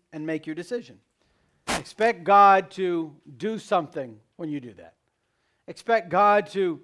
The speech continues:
use you in some way. I think so many times, uh, young people, we, we, we can get to a point in our life where, uh, we kinda live the Christian life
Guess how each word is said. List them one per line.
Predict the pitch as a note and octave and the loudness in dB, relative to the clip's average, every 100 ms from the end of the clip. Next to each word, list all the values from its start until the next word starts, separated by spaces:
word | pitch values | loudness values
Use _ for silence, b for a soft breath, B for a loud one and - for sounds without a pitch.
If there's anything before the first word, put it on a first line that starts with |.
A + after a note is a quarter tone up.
| - | -18
use | D#3+ G#3+ A#3 F#3+ D3+ E3+ | -10 -6 -6 -8 -14 -14
you | F3+ G3+ F3+ | -8 -4 -2
in | F3 F3 | -4 -10
some | D#3 F3+ E3+ | -8 -4 -4
way. | F3+ G#3 A#2 A2+ b b b b | -4 -6 -6 -14 b b b b
I | - | -14
think | F#3 F#3+ | -12 -8
so | G#3+ | -6
many | G3+ G3+ | -4 -6
times, | F#3+ G3 G3+ G3 F#3 C#3+ C#3+ - | -4 -2 0 -2 -4 -12 -20 -12
uh, | D#3+ D#3 D3+ | -4 -4 -4
young | D#3+ E3+ | -6 -8
people, | E3 | -4
we, | E3+ F3+ | -6 -6
we, | F3+ F#3 | -10 -10
we | F3+ | -10
can | F3+ | -8
get | F3+ | -6
to | F#3 | -6
a | |
point | E3+ F#3 F3+ | -8 -8 -6
in | E3+ | -4
our | D#3 | -4
life | D#3 G3+ G3 E3+ | -4 -4 -6 -8
where, | E3+ F3 E3 D3+ _ b b b b b - | -6 -2 -2 -4 _ b b b b b -12
uh, | D3+ D#3 C#3+ B2 - _ _ | -8 -8 -8 -12 -20 _ _
we | - E3+ G3 | -16 -12 -4
kinda | G#3 F#3+ | -2 0
live | E3 F#3 | -2 -4
the | F3+ | -6
Christian | - F#3+ - F#3+ E3 | -10 -12 -10 -8 -6
life | F#3 F3 D#3 D3+ | -2 -2 -2 -6